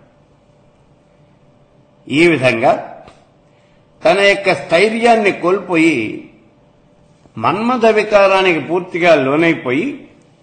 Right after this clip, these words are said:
చాలా బాధపడుతూ ఉన్నాడు. సరే, ఇప్పుడు ఈ సప్తఋషులు ప్రారంభించినటువంటి హోమం అనేది పూర్తయిపోయింది.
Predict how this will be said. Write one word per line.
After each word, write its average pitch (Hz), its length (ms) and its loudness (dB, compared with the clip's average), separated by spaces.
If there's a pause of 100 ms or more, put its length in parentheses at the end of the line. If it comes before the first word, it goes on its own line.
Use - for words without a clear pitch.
(920)
చాలా 151 260 4
బాధపడుతూ 127 640 0
ఉన్నాడు. 113 280 -4 (2250)
సరే, 233 160 4
ఇప్పుడు 156 720 -2 (1400)
ఈ 196 160 4
సప్తఋషులు 208 720 -2
ప్రారంభించినటువంటి 185 1120 0
హోమం 175 560 2
అనేది 160 300 0
పూర్తయిపోయింది. 123 960 -2